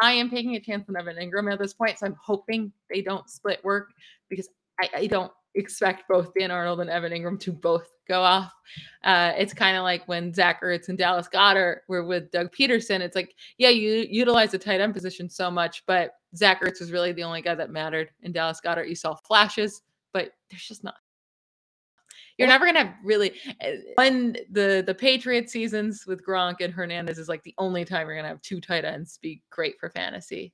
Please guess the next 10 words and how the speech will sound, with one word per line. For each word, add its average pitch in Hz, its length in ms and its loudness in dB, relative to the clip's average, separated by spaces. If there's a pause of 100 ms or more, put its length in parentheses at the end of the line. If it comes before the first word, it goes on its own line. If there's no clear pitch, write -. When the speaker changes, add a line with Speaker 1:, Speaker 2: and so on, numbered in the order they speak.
(120)
Speaker 1:
in 160 160 -8
a, 160 220 -10 (640)
with, 170 200 -12
on 165 140 -4
the 156 80 -10
same - 140 -12
team. - 160 -14 (600)
Speaker 2:
For 254 240 4
sure. 190 200 0 (340)
And, 254 260 6